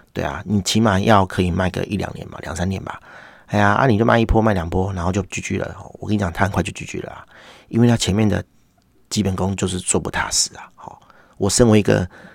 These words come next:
成功案例，我很敢这样讲啊，可是他其实他不知道，好，然后他靠人脉转换，哦，我刚刚看他 po 文啊，两百多个人报名了，很棒啊，然后场地一直换啊，因为他一开始觉得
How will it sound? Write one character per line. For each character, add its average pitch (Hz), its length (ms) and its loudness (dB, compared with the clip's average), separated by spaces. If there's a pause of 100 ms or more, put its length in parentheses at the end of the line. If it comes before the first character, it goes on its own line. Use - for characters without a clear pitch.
(160)
成 92 200 0
功 98 100 2
案 98 180 2
例， 90 260 -2
我 76 260 -8
很 92 220 -4
敢 90 160 -6
这 85 120 -4
样 80 140 -6
讲 - 180 -12
啊， - 40 -20 (100)
可 - 100 -12
是 92 60 -6
他 101 140 0
其 - 140 -4
实 78 60 -6
他 - 140 -2
不 - 120 -10
知 - 120 -2
道， - 220 -4 (280)
好， - 200 -14 (580)
然 90 120 0
后 95 180 2 (120)
他 98 140 2
靠 92 200 2
人 90 100 -6
脉 87 140 -4
转 - 160 -10
换， - 200 -10 (460)
哦， 120 420 2 (100)
我 98 100 -4
刚 117 120 2
刚 120 60 4
看 117 120 0
他 110 100 2
po 107 160 4
文 95 180 0
啊， 82 360 -4 (440)
两 110 240 -4
百 90 120 0
多 95 160 0
个 87 420 -2
人 73 180 -10
报 82 180 0
名 - 140 -12
了， - 200 -16
很 95 140 -10
棒 123 200 4
啊， 107 360 2
然 101 100 -2
后 117 80 4
场 90 180 -2
地 107 100 2
一 101 40 2
直 92 100 -2
换 90 240 0
啊， 80 260 -8
因 113 100 0
为 113 60 4
他 113 120 2
一 - 20 0
开 110 120 0
始 90 200 -4 (800)
觉 190 140 2
得 185 100 4